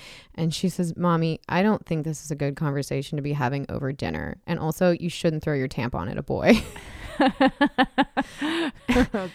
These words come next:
Speaker 1: And I
Speaker 2: God.
Speaker 1: was like, "Or anyone. You're right. I'll stop. You're absolutely right."
Speaker 2: <laughs>
Speaker 1: And I just forget about the things that I talk about over meals because it's normal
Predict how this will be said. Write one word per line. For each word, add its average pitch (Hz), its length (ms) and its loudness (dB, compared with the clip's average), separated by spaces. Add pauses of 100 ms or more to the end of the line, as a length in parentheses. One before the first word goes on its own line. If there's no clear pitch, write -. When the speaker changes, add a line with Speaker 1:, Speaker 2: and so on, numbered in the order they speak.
Speaker 1:
And 208 160 2
I 202 40 8
Speaker 2:
God. 202 60 10
Speaker 1:
was 208 120 8
like, 202 220 10 (100)
"Or 208 200 10
anyone. 156 680 4
You're 262 260 10
right. 156 440 4 (260)
I'll 202 200 8
stop. 135 500 0 (140)
You're 202 240 6
absolutely 247 800 10
right." 208 460 10 (160)
Speaker 2:
<laughs> - 680 0
Speaker 1:
And 185 160 6
I 196 80 12
just 220 280 6
forget 226 360 10
about 185 260 8
the 233 160 4
things 180 320 6
that 190 120 4
I 214 100 8
talk 185 320 2
about 147 320 4
over 190 240 6
meals 240 520 8
because 196 440 2
it's - 180 -4
normal 156 440 2